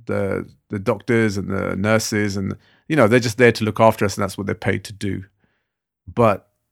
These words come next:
the older you get and you realize the, the gravity of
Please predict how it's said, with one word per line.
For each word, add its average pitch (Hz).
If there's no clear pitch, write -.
the 107
older 131
you 104
get 110
and 107
you 104
realize 107
the, 95
the 101
gravity 113
of 95